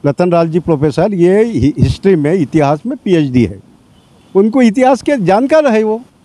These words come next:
उन्होंने यही कहा है कि भाई, तुम जब, अ, मंदिर की बात करते हो, तो इस देश का धरोहर, जो सांस्कृतिक धरोहर है, वो तो बुद्ध विहारों का, मठों का है।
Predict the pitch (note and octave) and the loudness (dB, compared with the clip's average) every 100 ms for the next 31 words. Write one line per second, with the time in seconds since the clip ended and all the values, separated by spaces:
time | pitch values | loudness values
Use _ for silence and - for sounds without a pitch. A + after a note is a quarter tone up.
0 | _ _ _ - A#3+ C#4+ D4+ C4+ B3+ D4+ | _ _ _ -2 2 4 2 2 2 2
1 | C4 F3+ D#3+ C4 D4+ D4+ B3+ D4 D4+ C#4+ | 2 2 2 0 -2 -2 0 0 0 0
2 | B3 C4 C4 B3+ A#3 A3 - - _ D3 | 0 2 2 4 2 -2 -6 -18 _ 0
3 | E3+ F#3+ B3+ A#3 B3+ F#3+ G3+ F#3 D#3 G3 | 0 2 0 0 0 2 0 -2 -2 0
4 | E3 G3 C#3 - - _ _ - F3 G3+ | 2 2 0 -6 -20 _ _ 0 2 2
5 | D3+ E3 G3 - A3+ E3 D3+ F#3+ C4 C4+ | 0 -2 -2 0 -2 2 2 4 2 0
6 | A3+ A#3 G#3+ E3 D#3 A#3+ B3+ B3+ G#3+ F#3+ | 0 0 2 -2 -2 -4 -4 -4 0 0
7 | E3+ C3+ A#2 D#3 D#4 C4 A#3+ C4+ D4+ D4 | 0 0 0 0 0 0 0 0 2 4
8 | C4 G#3 D#3+ F3 A#3+ B3+ G3 F#3 C4+ C4 | 4 2 -2 -2 -2 0 0 2 0 0
9 | C#4+ F#3 E3 C#4 D#4 C#4+ | 0 0 0 2 2 0